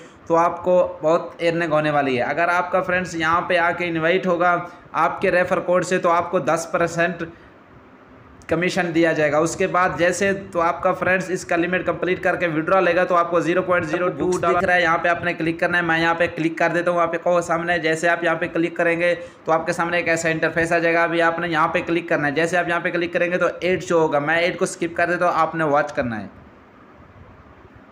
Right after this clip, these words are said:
आप यहाँ पे देख सकते हैं मुझे ऐड वॉच करने के पॉइंट मिल चुके हैं। यहाँ पे आप देख सकते हैं आपने, आपने यहाँ पे क्लिक कर देना है। मैं यहाँ पे क्लिक कर देता हूँ। जैसे आप यहाँ पे क्लिक करेंगे तो आपके अकाउंट्स में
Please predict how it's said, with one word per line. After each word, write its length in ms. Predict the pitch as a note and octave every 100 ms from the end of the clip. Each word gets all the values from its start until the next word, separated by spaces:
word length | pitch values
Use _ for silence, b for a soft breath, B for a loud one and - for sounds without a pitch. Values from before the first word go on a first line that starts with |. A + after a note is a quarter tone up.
| - - - - - - - - - - - - - - - - - - - - - -
आप 200 | D#3 E3
यहाँ 140 | E3+ F3
पे 120 | E3+
देख 200 | E3 F3
सकते 260 | F#3+ F#3 F3+
हैं 80 | F3+
मुझे 480 | E3+ D#3+ F3 F3 - B B - -
ऐड 180 | E3 E3+
वॉच 220 | F3 F3
करने 220 | E3+ F3
के 80 | F3
पॉइंट 280 | F3 F3 E3+
मिल 180 | D#3 D3+
चुके 180 | D#3+ D#3+
हैं। 80 | E3+
यहाँ 140 | E3
पे 80 | E3
आप 60 | D#3+
देख 160 | D#3+ E3
सकते 220 | E3+ F3
हैं 60 |
आपने, 240 | E3+ E3+ E3
आपने 400 | E3 E3 E3 E3
यहाँ 200 | D#3 D#3
पे 140 | D#3 D#3
क्लिक 360 | - D#3 D#3
कर 100 | D3+
देना 180 | C#3 C#3
है। 60 | C#3
मैं 100 | D3
यहाँ 120 | D3+
पे 120 | D3+ D3
क्लिक 300 | D3 D3 -
कर 80 |
देता 200 | - C3
हूँ। 80 | C#3
जैसे 220 | C#3+ D#3 E3+
आप 100 | E3
यहाँ 140 | D#3+
पे 80 | D#3+
क्लिक 240 | D#3+ D#3+
करेंगे 260 | D#3 D#3 D#3+
तो 100 | D#3
आपके 280 | D3+ D3+ D#3
अकाउंट्स 400 | D3+ D3+ D3 -
में 280 | D3+ D#3